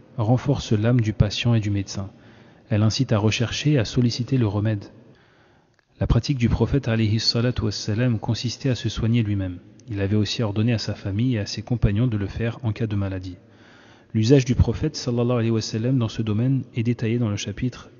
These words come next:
La médecine prophétique » de Zad al-Ma'ad fi Hadi Khayril Ibad de Ibn al-Qayyim rahimahullah.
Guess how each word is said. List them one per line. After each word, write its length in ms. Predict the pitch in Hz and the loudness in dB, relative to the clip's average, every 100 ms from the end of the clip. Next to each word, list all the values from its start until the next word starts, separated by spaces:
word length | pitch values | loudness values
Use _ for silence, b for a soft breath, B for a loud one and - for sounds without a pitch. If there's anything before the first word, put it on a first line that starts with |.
| - | -4
La 80 | 110 | 0
médecine 380 | 110 113 135 120 | 0 0 0 0
prophétique » 640 | 117 101 101 135 143 - - | 0 -6 -6 -6 -8 -12 -8
de 120 | 110 | -2
Zad 200 | 107 120 | 0 0
al-Ma'ad 500 | 104 101 98 110 110 - - - - | -2 -2 -2 -4 -4 -8 -20 -20 -20
fi 200 | - 110 | -4 -2
Hadi 220 | 113 110 | 0 -2
Khayril 360 | - 117 110 107 | -4 -4 -4 -6
Ibad 420 | 101 110 110 107 | -4 -4 -6 -6
de 100 | - | -8
Ibn 220 | 110 107 | -6 -6
al-Qayyim 400 | 104 - 107 107 | -6 -6 -4 -2
rahimahullah. 720 | 110 - 107 95 95 92 - | -2 -2 -4 -4 -8 -12 -18